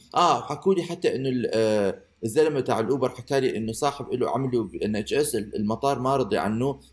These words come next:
بظن إنه السيستم مشان يخففوا الضغط على الان اتش اس بالامتح-، بال-، بال-، بالفحوص. هذا اللي سمعته أنا. بس المهم لازم تدفع مية وخمسين. في ناس دفعوا ميتين. آه، صدق.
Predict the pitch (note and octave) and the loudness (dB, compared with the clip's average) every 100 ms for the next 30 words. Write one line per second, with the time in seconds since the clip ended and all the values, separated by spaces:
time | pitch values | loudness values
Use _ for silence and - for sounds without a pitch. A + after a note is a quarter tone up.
0 | - A#2+ E3 E3+ - C3+ C3 A2+ - D#3+ | -2 0 0 -2 -2 -2 -2 -2 -4 -4
1 | - C#3+ - B2 A2+ D3+ D3 B2+ A#2+ F#2+ | -4 -2 -2 -2 -2 -2 -4 -4 -4 0
2 | C3+ C#3 G#2+ G#2 G2+ G#2+ G#2 - A#2+ G2+ | 0 0 0 0 0 -2 -2 -2 -2 -2
3 | G2 - G2+ G#2+ F#2+ F#2+ - F#2 - G2 | -4 -6 -8 -4 -4 -4 -4 -6 -4 -8
4 | - - F2 - - - - - - _ | -6 -2 -2 -2 -6 -8 -12 -20 -20 _
5 | B2+ B2+ A2 G2 - F2 D2 C2+ F2 G#2 | 0 2 0 -4 -4 -4 -4 -6 -4 -2
6 | C#3 C3+ E3+ D3+ B2 - G#2+ G#2+ G2 G2+ | -2 -2 0 -2 -2 -2 -4 -4 -4 -6
7 | - _ D#3 D#3+ C#3 A2 G2+ G2 F2 - | -6 _ -2 -2 -2 -2 -2 -2 -4 -6
8 | - A2+ - A1+ | -8 -6 -6 -10